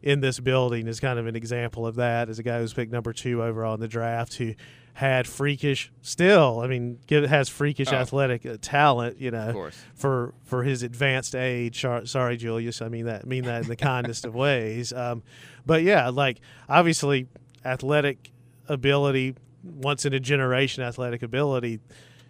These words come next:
Speaker 1: you want that high in the draft if you want to find a true game changer for the long term. Um,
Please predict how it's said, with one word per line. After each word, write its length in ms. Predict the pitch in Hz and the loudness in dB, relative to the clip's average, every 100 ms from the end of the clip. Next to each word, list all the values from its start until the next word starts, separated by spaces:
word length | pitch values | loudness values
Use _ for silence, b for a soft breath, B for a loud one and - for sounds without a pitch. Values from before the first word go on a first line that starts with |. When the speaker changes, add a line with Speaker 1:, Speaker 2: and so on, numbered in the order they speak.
| B | B
Speaker 1:
you 140 | 131 143 | -2 4
want 220 | 147 139 | 4 4
that 180 | 131 120 | 0 2
high 260 | 139 135 | 4 4
in 60 | 127 | 4
the 80 | 117 | 0
draft 500 | 131 156 139 123 - | 2 4 4 2 -2
if 120 | 120 | -4
you 80 | 123 | -2
want 100 | 120 | -2
to 60 | |
find 260 | - 120 113 | -4 -4 -4
a 100 | 110 | -6
true 340 | - 139 131 | -6 -4 -2
game 360 | 120 123 131 127 | -2 -2 -2 -2
changer 400 | - 117 117 113 | -4 -4 -4 -6
for 160 | - | -6
the 80 | 107 | -6
long 320 | 107 117 117 | -4 -2 -2
term. 640 | 110 - 147 143 120 113 113 | -6 -2 0 0 0 -4 -8
Um, 320 | 107 113 110 | -6 -6 -8